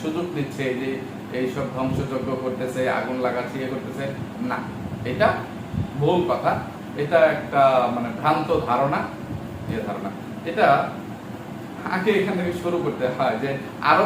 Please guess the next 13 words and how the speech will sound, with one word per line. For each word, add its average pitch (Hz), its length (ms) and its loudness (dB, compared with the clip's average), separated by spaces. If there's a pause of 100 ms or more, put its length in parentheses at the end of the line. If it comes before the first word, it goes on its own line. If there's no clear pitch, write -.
কিছু 190 240 -2
কথা 135 220 4
বলা 117 180 2
হচ্ছে 180 220 -4 (680)
যে 120 100 -2 (380)
এই 190 140 2
যে 196 80 4 (1600)
ছাত্র 160 240 2 (100)
আন্দোলনটা 156 440 2 (100)
হইল, 165 200 4 (840)
এটা 185 180 4 (440)
ক্রেডিটটা 196 480 4 (100)
যেন, 147 140 6